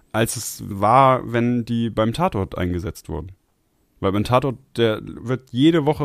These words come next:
rausgeballert oder alle zwei Wochen. Und das ist einfach, das wird produziert, weil's produziert wird, weil's gut ankommt, ist auch oft schön, ist auch oft scheiße, so. Ähm, aber das, da hast du ganz andere Chancen. So, und ein Tatort ist in Deutschland, wenn ein Kameramann einen Tatort gedreht hat, ist das ultra krass. Dann ist es,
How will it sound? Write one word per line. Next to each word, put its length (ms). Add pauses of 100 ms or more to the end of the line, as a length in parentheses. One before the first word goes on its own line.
rausgeballert 680
oder 220
alle 140
zwei 300
Wochen. 320 (440)
Und 160
das 100
ist 120
einfach, 220
das 260 (220)
wird 320
produziert, 500
weil's 240
produziert 440
wird, 180
weil's 220
gut 160
ankommt, 420 (200)
ist 180
auch 100
oft 220
schön, 380
ist 180
auch 260
oft 200
scheiße, 440
so. 260 (520)
Ähm, 480
aber 180
das, 140
da 220
hast 180
du 80
ganz 220
andere 200
Chancen. 580
So, 140
und 160
ein 100
Tatort 380
ist 100
in 80
Deutschland, 440 (240)
wenn 120
ein 40
Kameramann 460
einen 60
Tatort 400
gedreht 280
hat, 160
ist 160
das 140
ultra 360
krass. 300
Dann 120
ist 140
es, 180